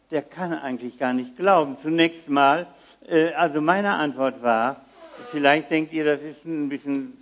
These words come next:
zu weit schon gegangen. Meine Antwort war, ähm, „Herr Doktor Ringel, wenn Sie das wirklich meinen, meinen Sie das wirklich ernst und ehrlich?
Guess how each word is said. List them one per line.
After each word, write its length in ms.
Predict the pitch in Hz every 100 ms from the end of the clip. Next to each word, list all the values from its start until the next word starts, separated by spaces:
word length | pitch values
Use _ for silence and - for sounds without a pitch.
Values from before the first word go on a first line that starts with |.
| -
zu 180 | 143 139
weit 220 | 208 214
schon 140 | 147 135
gegangen. 580 | 123 120 117 127 175 - _ - -
Meine 280 | 165 170 147
Antwort 500 | 135 113 117 113 113
war, 380 | 113 117 127 - _ _ _
ähm, 520 | 151 139 123 117 - - _ - -
„Herr 380 | 147 123 147 139
Doktor 580 | - 160 165 139 123 110 127
Ringel, 460 | 196 190 135 110 - _ _ _ _ _ _ _ _
wenn 320 | 127 151 165 143
Sie 220 | 160 135
das 300 | 170 - 147
wirklich 400 | 233 233 220 190
meinen, 520 | 196 156 120 117 135 _ _ _
meinen 600 | 156 185 214 233 233 220
Sie 160 | 208 196
das 160 | 185 156
wirklich 400 | 170 170 - 160
ernst 400 | - 131 110 107 _ _ _ _ -
und 180 | 160
ehrlich? 460 | 147 170 135 107 101